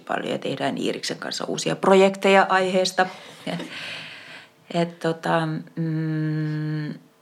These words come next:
totta kai aikuinen on jo ehtinyt muodostaa sen oman käsityksensä ja, ja, ää, ja jos mä ajattelen niin kun ylipäätään esitystaidetta, et minä aikana se on kehittynyt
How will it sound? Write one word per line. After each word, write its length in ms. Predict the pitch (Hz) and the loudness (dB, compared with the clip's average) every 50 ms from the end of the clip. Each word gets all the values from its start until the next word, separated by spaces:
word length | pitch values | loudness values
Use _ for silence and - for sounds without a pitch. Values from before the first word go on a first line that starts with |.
| _ _ _ _ _ - - - - - | _ _ _ _ _ -14 -12 -12 -4 2
totta 260 | - 226 214 220 - 175 | 4 4 4 4 2 2
kai 280 | - 202 202 202 202 | 4 4 6 6 6
aikuinen 840 | 208 208 202 202 196 - 196 196 190 180 180 175 175 175 175 175 - - | 4 4 2 2 0 2 4 4 4 4 2 2 2 2 2 0 0 2
on 160 | 190 185 180 | 2 4 4
jo 100 | 175 175 | 6 6
ehtinyt 340 | 170 175 175 175 175 175 175 | 6 4 4 2 2 4 4
muodostaa 500 | 175 170 156 139 143 147 - - 143 135 | 6 6 4 4 2 -2 -4 -2 -2 -2
sen 260 | - - 147 139 - | -2 -2 -2 -2 -2
oman 400 | 147 143 139 135 127 127 - - - - _ _ - - - - | -2 0 0 0 0 0 -2 -6 -12 -18 _ _ -16 -16 -6 -2
käsityksensä 800 | 143 139 143 - 143 - 139 139 - - 160 139 143 143 - 147 | 0 0 0 -2 -4 -4 -6 -4 -4 -4 -4 -2 -4 -2 -2 -2
ja, 340 | 143 143 151 143 143 - - - - | 0 0 2 2 2 0 -2 -6 -4
ja, 380 | 156 156 151 147 151 143 - - - _ - | -2 -2 -2 -2 -4 -4 -6 -10 -12 _ -6
ää, 480 | 139 135 110 92 76 80 107 151 156 - - - - - - - - - - - - - - | -4 -2 -2 -2 -2 -2 -4 -6 -8 -12 -18 -20 -20 -20 -20 -20 -20 -20 -20 -20 -14 -2 2
ja 60 | 165 | 4
jos 240 | 165 165 185 180 185 185 | 6 6 6 6 6 4
mä 180 | 190 185 170 | 6 6 6
ajattelen 560 | 202 208 208 214 208 208 - 180 170 160 160 | 6 4 4 2 0 0 -2 -2 0 0 0
niin 120 | 160 160 156 | -2 -4 -4
kun 240 | - 160 156 156 - - - - | -4 -4 -4 -4 -6 -6 -2 2
ylipäätään 680 | 190 190 196 190 190 170 156 151 151 - 156 147 143 - - | 4 6 6 4 4 2 0 0 0 0 0 0 0 2 2
esitystaidetta, 1000 | 160 160 170 165 - 151 147 - - 160 151 143 151 151 151 - - 151 - - - - - | 2 2 0 -2 -4 -4 -6 -4 -2 0 0 0 -2 -4 -4 -4 -4 -4 -4 -4 -6 -6 -6
et 160 | 160 156 - - _ _ _ _ _ _ _ _ _ _ - | -6 -6 -6 -12 _ _ _ _ _ _ _ _ _ _ 2
minä 220 | 175 170 170 160 | 4 6 6 6
aikana 520 | - - 170 175 170 170 165 156 151 143 | 6 6 6 6 4 2 -2 -4 -4 -4
se 200 | 143 - - 127 | -6 -4 -4 -4
on 120 | 127 147 156 | -4 -4 -4
kehittynyt 800 | - 151 151 147 147 143 143 - - - 170 175 175 180 175 | -2 -2 0 0 0 -2 -4 -6 -4 0 2 4 4 4 4